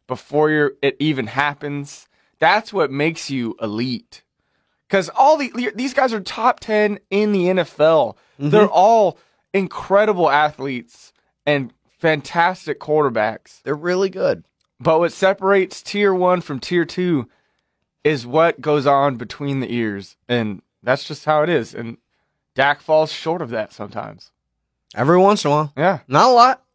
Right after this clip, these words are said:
Speaker 2: but there are times where his playoff
Speaker 1: Yeah.
Speaker 2: lack of success, like, his, he has, uh, I was reading the stat and I wanna try and get it right.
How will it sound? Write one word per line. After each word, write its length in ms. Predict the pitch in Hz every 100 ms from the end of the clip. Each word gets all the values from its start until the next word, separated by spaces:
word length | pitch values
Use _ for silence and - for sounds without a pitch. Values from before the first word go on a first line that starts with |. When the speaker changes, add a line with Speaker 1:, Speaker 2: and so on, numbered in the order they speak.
| _ _ _
Speaker 2:
but 380 | 170 170 170 - _ _ _ _ _ _ _
there 180 | 147 170
are 60 |
times 640 | 160 156 151 196 190 - - _ _ _
where 240 | 131 143 - _ _ _ _ _ _ _ _ _ _
his 260 | - 170 156
playoff 760 | - 165 180 196 196 - - _ _
Speaker 1:
Yeah. 300 | - 175 190 120 _ _ _ _ -
Speaker 2:
lack 380 | 123 147 160 147
of 140 | 123
success, 360 | 139 127 120 -
like, 300 | 143 139 - -
his, 480 | 147 180 180 - - _
he 340 | - 139 180 190
has, 640 | 170 165 165 160 143 - _ _ 139
uh, 60 |
I 460 | 131 127 120 113 117
was 240 | 123 113
reading 240 | 127 127 117
the 60 |
stat 300 | - 120 120
and 80 | 123
I 40 | 117
wanna 180 | 120
try 200 | 113 117
and 100 | 117
get 140 | 113 107
it 100 | -
right. 380 | 107 117 117